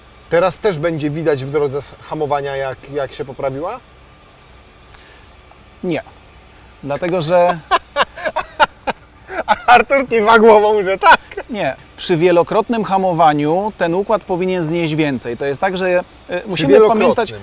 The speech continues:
Speaker 2: musimy pamiętać o tym, że na twoją drogę hamowania wpływa oczywiście pojemność układu hamulcowego, ale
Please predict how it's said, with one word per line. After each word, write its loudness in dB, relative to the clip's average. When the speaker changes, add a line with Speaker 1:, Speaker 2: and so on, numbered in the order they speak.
Speaker 2:
musimy 0
pamiętać -2
o -2
tym, -4
że -2
na 2
twoją -4
drogę 0
hamowania 0
wpływa 0
oczywiście -4
pojemność -4
układu -4
hamulcowego, -4
ale 4